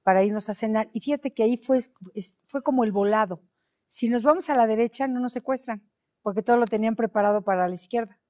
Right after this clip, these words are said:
Entonces, si hubiéramos decidido un restaurancito por ahí a la derecha, pues no.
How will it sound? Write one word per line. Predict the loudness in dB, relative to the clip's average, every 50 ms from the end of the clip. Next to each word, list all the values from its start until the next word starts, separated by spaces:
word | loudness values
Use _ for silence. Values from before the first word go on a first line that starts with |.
| _ _ _ _ _ _ _ _ _ _ _ _
Entonces, | _ _ -8 -8 -6 -6 -2
si | 2
hubiéramos | 4 4 4 4 0 -2
decidido | -2 -4 -4 -4 -2 0 0 0 0 0 0 0 0
un | 0 -2 -4 -4 -4
restaurancito | -4 -6 -2 -2 0 0 0 -2 -4 -4 -6 -6 -8 -4
por | -2 0 0
ahí | 2 2 2
a | 2 2
la | 2 0
derecha, | 0 -2 -4 -6 -6 -10 -12 -14
pues | -14 -20 -16 -12
no. | -12 -12 -12 -12